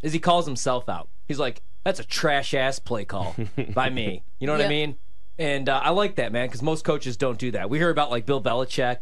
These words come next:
Speaker 1: like, even when Brady was there, he'd be like, "We're not gonna win a game with a thirty-eight-year-old quarterback who can't complete a simple screen pass." And it's like, that's Tom Brady and his six Super Bowl rings.
Speaker 2: <laughs>
Speaker 1: So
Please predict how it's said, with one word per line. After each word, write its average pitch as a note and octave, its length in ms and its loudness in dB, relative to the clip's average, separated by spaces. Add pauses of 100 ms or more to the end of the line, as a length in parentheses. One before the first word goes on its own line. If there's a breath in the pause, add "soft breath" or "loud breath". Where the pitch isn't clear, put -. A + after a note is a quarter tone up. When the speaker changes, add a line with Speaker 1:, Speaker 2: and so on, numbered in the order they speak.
Speaker 1:
like, G#2+ 280 -2
even C3 180 -2
when A#2 160 0
Brady A#2 320 -2
was B2 160 0
there, B2+ 160 0
he'd A#2 120 -2
be G#2+ 60 -2
like, F#2+ 220 -4
"We're D#2 80 -4
not - 140 -4
gonna E2+ 160 -4
win E2+ 120 -4
a E2+ 40 -4
game F2+ 260 -4
with F#2 160 -4
a G2 40 -6
thirty-eight-year-old F2 720 -4
quarterback F#2+ 460 -4
who F#2+ 60 -4
can't F#2+ 240 -4
complete F2+ 320 -4
a F2 60 -6
simple F2+ 260 -4
screen F#2 360 -4
pass." G2 300 -2
And G2+ 60 -4
it's F#2 80 -4
like, F2+ 120 -4
that's C3+ 180 -4
Tom C#3+ 180 2
Brady C#3 220 0
and G#2 100 -2
his G2+ 80 -4
six C3+ 240 -2
Super C3+ 240 0
Bowl G#2+ 160 -2
rings. G2+ 460 -2 (240)
Speaker 2:
<laughs> B2 240 -2
Speaker 1:
So B2 420 0